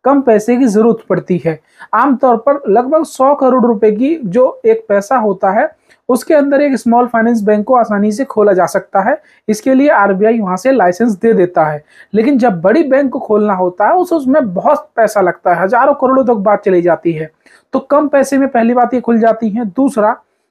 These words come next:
कि जो normal bank होती है, उसको loan देने के लिए कोई limit नहीं होती। वो अपने customer को एक करोड़, दस करोड़, पचास करोड़, कितने का भी loan दे सकती है। लेकिन ये जो small finance banks हैं,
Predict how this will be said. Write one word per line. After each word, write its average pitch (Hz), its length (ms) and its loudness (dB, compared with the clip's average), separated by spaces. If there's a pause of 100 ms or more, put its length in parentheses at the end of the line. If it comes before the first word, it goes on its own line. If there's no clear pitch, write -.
(160)
कि 254 80 2
जो 320 120 2
normal 302 400 2
bank 254 280 -2
होती 214 360 -2
है, 262 160 -2
उसको 294 520 -2
loan 269 460 2
देने 269 300 0
के 262 100 -6
लिए 262 180 -2
कोई 311 160 -2
limit 262 400 0
नहीं 185 220 0
होती। 160 320 -8 (340)
वो 226 60 4
अपने 285 260 0
customer 247 460 -2
को 262 220 -4 (100)
एक 262 260 -2
करोड़, 226 300 2
दस 214 340 -2
करोड़, 214 300 0
पचास 240 440 -2
करोड़, 254 240 0
कितने 262 380 -2
का 277 100 0
भी 262 100 2
loan 214 260 2
दे 180 100 2
सकती 170 360 -4
है। 156 200 -6 (420)
लेकिन 269 300 2
ये 330 80 4
जो 330 140 2
small 262 340 2
finance 240 460 0
banks 208 360 0
हैं, 208 200 -2